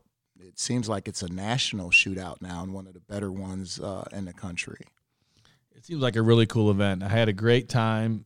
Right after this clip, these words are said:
Speaker 2: uh, attending it this year. I had a fantastic time watching you guys play. The energy in the gym was,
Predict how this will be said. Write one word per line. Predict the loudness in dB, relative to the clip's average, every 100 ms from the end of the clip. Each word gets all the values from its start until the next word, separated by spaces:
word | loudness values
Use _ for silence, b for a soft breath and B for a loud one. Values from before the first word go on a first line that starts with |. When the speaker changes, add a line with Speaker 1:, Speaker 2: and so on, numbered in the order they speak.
| -6
Speaker 2:
uh, | -2 -2 -2
attending | 0 6 8 8 6
it | 4
this | 2 2
year. | 2 2
I | 0
had | 0
a |
fantastic | 0 -2 0 0 0 -4 -4
time | -2 -2 -2 -4 0
watching | 4 4 4 2
you | 2
guys | 0 0 -2
play. | -4 -2 0
The | 0 0
energy | 0 0
in | 0
the | 0
gym | 0 2 2 2
was, | 0